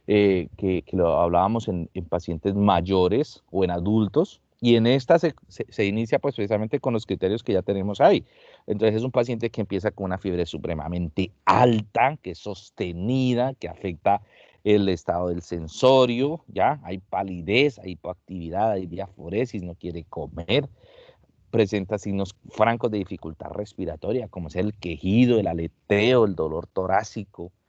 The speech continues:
no hay casi tos, y en niños menores no hay dolor costal, aunque en niños mayores sí hay dolor costal, o dolor en punta,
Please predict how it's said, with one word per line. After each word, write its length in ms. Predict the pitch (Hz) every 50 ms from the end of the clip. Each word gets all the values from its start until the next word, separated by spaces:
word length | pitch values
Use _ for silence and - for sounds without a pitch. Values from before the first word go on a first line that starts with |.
| _ _
no 300 | - 113 117 117 117 120
hay 120 | 117 110 101
casi 400 | - - 101 98 - - 101 87
tos, 520 | - - 123 147 170 180 - - - - _ _ _ _ - - _ _ _ _ _ _ _ _ _ _ _
y 280 | 123 131 147 156 151
en 120 | 127 104 104
niños 260 | 101 101 101 110 120
menores 320 | 120 104 98 98 104 110
no 100 | 110 104
hay 100 | 95 95 92
dolor 280 | 92 101 98 98 95 92
costal, 380 | - 101 - - 139 110 85 -
aunque 380 | - 101 101 101 98 90 - 95
en 60 | 82
niños 200 | 85 87 95 110
mayores 340 | 117 113 98 101 92 101 -
sí 200 | - - 85 78
hay 140 | 78 80 -
dolor 260 | 80 78 76 76 -
costal, 500 | _ 80 78 - - - 73 73 73 - _ _ _
o 240 | 87 98 - - - _ _ _ _ _ _ _ _
dolor 280 | - 113 104 104 104 113
en 180 | 117 113 107
punta, 640 | 101 - - 139 143 147 135 120 104 87 - -